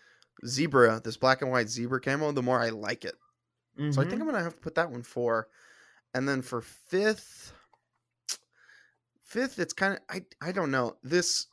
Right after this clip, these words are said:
Speaker 1: the silver, the Silverstone Shakedown, the one that looks like the current AlphaTauri,
Speaker 2: Yeah.
Speaker 1: I'm not in love with.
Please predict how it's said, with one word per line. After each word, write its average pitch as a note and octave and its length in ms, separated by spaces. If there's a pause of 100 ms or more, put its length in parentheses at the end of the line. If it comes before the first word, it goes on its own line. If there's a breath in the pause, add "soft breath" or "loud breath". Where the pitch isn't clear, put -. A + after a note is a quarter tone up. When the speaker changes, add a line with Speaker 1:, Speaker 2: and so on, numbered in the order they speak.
Speaker 1:
the C#3 80
silver, A3+ 580
the C#3 80
Silverstone G#3 560
Shakedown, F3 380
the D#3+ 80
one D3+ 140
that B2+ 120
looks C3 240
like B2 200
the A#2 80
current B2+ 340
AlphaTauri, A#2+ 760 (220 loud breath)
Speaker 2:
Yeah. C3 200
Speaker 1:
I'm B2+ 60
not D#3+ 180
in B2 140
love B2 260
with. G#3 440